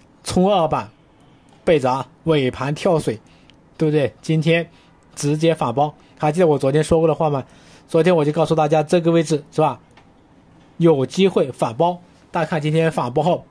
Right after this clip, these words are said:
那么下周将继续冲高。但是大家记住，这个是老油票、老妖票的一个什么人气拉升，它在这里啊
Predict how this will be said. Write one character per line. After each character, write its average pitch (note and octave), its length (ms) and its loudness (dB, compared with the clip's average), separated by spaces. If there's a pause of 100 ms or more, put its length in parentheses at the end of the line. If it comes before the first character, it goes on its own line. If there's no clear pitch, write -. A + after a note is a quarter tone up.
(100)
那 D3+ 100 -2
么 D3+ 100 2
下 D#3 300 -2
周 D#3+ 200 0 (380)
将 E3+ 320 -2
继 F#3 340 0
续 B2 300 -4 (320)
冲 E3+ 240 -2
高。 F3+ 260 0 (480)
但 G3+ 120 -2
是 G3+ 100 -8
大 G#3 80 0
家 G#3 160 0
记 G3+ 140 0
住， D#3+ 180 2 (540)
这 A3 180 4
个 F#3+ 100 4
是 F3 140 0
老 C#3 400 2
油 C#3+ 460 2
票、 F3+ 320 -2 (340)
老 C#3+ 300 0
妖 G#3 260 2
票 A3 240 0
的 D3 140 0
一 D3 100 0
个 D#3+ 120 2
什 D3+ 100 -6
么 C3+ 200 -4 (1300)
人 F3 260 2
气 - 200 0
拉 D#3+ 180 0
升， F3+ 240 2 (540)
它 F#3+ 120 -2
在 G3+ 120 2
这 A3+ 160 4
里 D3+ 120 2
啊 A2+ 220 0